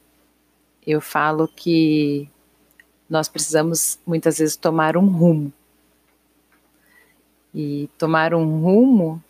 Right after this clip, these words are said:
um rumo das nossas raízes. Ele, às vezes, é complicado, né? Como eu disse, pela quantidade de informação e de tecnologia.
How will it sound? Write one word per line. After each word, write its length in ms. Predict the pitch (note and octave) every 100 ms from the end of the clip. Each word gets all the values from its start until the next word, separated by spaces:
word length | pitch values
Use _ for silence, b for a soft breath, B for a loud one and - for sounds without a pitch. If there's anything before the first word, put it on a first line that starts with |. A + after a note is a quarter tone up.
| _ -
um 220 | D#3+ E3
rumo 280 | E3 E3+ E3+
das 220 | E3+ F3
nossas 300 | F3+ F3 E3+
raízes. 840 | F3 F#3 A3+ F#3+ E3 D#3 D#3 D3+ - _ _ _ _ _ _ _ -
Ele, 160 | D#3+
às 120 | E3+ E3+
vezes, 160 | F3+
é 80 | F#3+
complicado, 840 | - F#3+ G3 A3 - F#3+ E3+ D#3+
né? 240 | E3 D#3 E3
Como 260 | - D#3+ D3+
eu 80 |
disse, 400 | D3+ D#3+ D#3+ - - _ _ _
pela 200 | D#3 C#3+
quantidade 760 | D3 E3 D#3 D#3+ D3 D3 D3+ D#3
de 320 | D3 D#3+ D#3+
informação 680 | D#3 D3+ D#3+ D3+ D#3 - D3+
e 60 | D#3
de 160 | D#3+
tecnologia. 880 | - D#3 E3+ E3 F3+ G#3+ D3+ C3+ C#3+